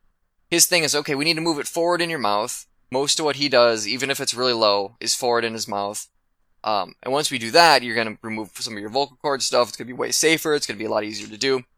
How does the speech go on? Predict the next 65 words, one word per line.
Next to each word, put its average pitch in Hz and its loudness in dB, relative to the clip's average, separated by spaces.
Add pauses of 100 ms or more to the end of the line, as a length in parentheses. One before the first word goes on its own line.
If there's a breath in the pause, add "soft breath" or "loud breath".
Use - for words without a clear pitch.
(440)
And 123 -2
so 147 4
he's 143 -2 (220)
gave 147 4
me 135 2
exercises 120 2
for - -4
that 131 8
that 113 2
I've 113 2
been 107 -6
practicing 113 0
all 110 0
week. 120 0 (480)
And 117 2
I 139 10
actually 170 4
have 180 2
another 160 4
lesson 135 4
with 123 -4
him 117 -2
at 113 2
the 117 -4
end 113 -4
of 107 -8
this 151 2
month. 113 -2 (880)
But 165 6
it, 165 0 (180)
it 160 0
was 202 2
just, 214 0 (420)
it - -4
was 170 2
a 175 0
lot 185 4
of 226 2
fun 165 2
because 135 -2
it's, 120 -6
he 160 -10
really 202 -2
knew 190 -2
what 185 2
he 165 -2
was 147 0
talking 117 -2
about. 110 2
He 127 -10
knew 147 -4 (680)
how 147 4
to 160 -4
get 127 4
me 143 -2
to 120 -4
basically 131 0
succeed 135 0
in 123 -2
what 117 0
he 110 -4
wanted 117 -2
me 113 -6
to 113 -6
do. 117 -6